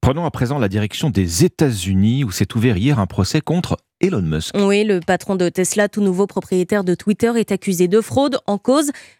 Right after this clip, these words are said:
Speaker 2: un tweet, justement, posté en deux mille dix-huit, dans lequel le milliardaire assurait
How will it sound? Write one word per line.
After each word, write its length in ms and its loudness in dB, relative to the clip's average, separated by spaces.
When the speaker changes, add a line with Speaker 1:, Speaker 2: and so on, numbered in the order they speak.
Speaker 2:
un 100 0
tweet, 340 -2
justement, 580 0
posté 340 0
en 100 -2
deux 140 0
mille 180 0
dix-huit, 380 0
dans 100 2
lequel 340 2
le 120 2
milliardaire 580 2
assurait 440 0